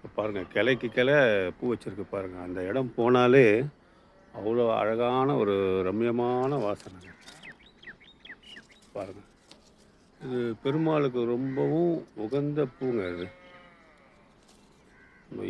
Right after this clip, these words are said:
ஈஸியா வந்து வீட்லயே அழகா மாடி தோட்டத்திலேயே வளர்க்கலாங்க இந்த பூவை. இது ஒரு பூ பூத்தா கூட அந்த பக்கம் நீங்க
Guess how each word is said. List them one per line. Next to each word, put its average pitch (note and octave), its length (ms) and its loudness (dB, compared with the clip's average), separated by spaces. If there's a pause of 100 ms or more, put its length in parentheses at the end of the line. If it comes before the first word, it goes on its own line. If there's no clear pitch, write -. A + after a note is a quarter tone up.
(140)
ஈஸியா D3 440 4 (120)
வந்து C3 240 2 (640)
வீட்லயே C3 360 2 (120)
அழகா A#2+ 220 4 (100)
மாடி B2 240 4
தோட்டத்திலேயே A2+ 400 0
வளர்க்கலாங்க G2 480 -4
இந்த F2+ 100 -10 (100)
பூவை. F#2+ 240 -8 (1300)
இது F#2 100 -8 (100)
ஒரு B2+ 140 0 (100)
பூ D#3 100 -2 (140)
பூத்தா B2+ 220 -2 (100)
கூட C3 120 0 (600)
அந்த F#2+ 200 -4 (1040)
பக்கம் D3 300 2
நீங்க A#2+ 160 2